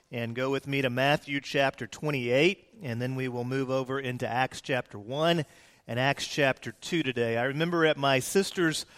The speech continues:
high school graduation, I was about in the eighth grade,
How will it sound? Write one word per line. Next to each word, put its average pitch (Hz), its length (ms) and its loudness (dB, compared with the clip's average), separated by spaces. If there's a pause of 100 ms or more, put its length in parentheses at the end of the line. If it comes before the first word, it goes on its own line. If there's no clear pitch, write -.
(220)
high 180 160 12
school 196 380 6
graduation, 147 960 4
I 143 100 0
was 151 160 -2
about 147 240 4
in 139 80 2
the 127 140 -4
eighth 156 280 2
grade, 143 500 2